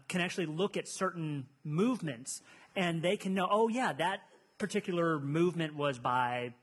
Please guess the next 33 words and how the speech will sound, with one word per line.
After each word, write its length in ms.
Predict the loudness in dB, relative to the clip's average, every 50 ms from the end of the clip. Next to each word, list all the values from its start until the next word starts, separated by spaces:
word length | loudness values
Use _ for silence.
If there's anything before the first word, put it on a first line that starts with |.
| -6
Kasparov 560 | -4 -4 -4 -4 -4 -4 -2 -2 -2 -2 -2
or 180 | -4 -4 -6 -6 -8 -12 -20 _ -4
by 140 | -4 -4 -2
so-and-so 500 | -2 0 0 0 -2 -2 -2 -2 -2 0
because 540 | 0 -2 -4 -4 -4 -4 -2 -2 -2 -2
of 80 | -2 -2
the 80 | -2 -2
way 260 | -2 0 0 0 0
they 160 | 0 -2 -4
did 200 | -4 -4 -4 -4
it." 80 | -4 -2
They, 140 | -4 -2
they 120 | -2 0 0
all, 200 | 0 0 -2 -6 _
I 100 | -10 -10
mean, 160 | -8 -8 -8 -8
it 100 | -8 -10
all 80 | -10
seems 260 | -8 -8 -8 -8 -6
to 80 | -6 -6
me 80 | -4 -4
like 140 | -4 -4
the 60 | -6 -8
same 220 | -6 -6 -6 -4
moves, 300 | -4 -2 -4 -4 -6 -6
but 220 | -8 -8 -8 -8 -10 -14 -20 -20 _ _ -10
they 80 | -6
all 120 | -6 -6 -4
do 140 | -4 -4 -6
it 80 | -6
slightly 320 | -6 -8 -8 -8 -6 -8 -8
differently 460 | -6 -6 -8 -8 -10 -10 -10 -10 -8
and 160 | -10 -12 -14